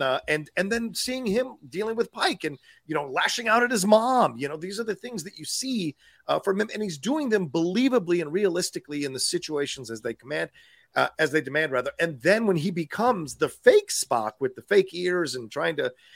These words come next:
fit into the council, we see him really in the face again, navigating these moments, navigating the negativity being given to him by T'Pring's mom,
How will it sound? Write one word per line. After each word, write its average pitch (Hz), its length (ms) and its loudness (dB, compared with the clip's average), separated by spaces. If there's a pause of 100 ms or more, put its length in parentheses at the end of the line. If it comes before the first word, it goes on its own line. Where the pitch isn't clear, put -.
(120)
fit 165 220 2
into 170 220 4
the 147 80 -2
council, 156 500 0
we 170 140 -6
see 277 580 0
him 143 240 2
really 202 460 2
in 139 80 0
the 131 100 -2
face 226 380 0
again, 165 460 2 (260)
navigating 185 640 2
these 156 180 -4
moments, 160 320 -4
navigating 165 760 2
the 135 80 0
negativity 151 760 0
being 127 240 -2
given 135 220 0
to 127 80 4
him 127 80 -2
by 120 120 2
T'Pring's 131 380 -8
mom, 156 220 0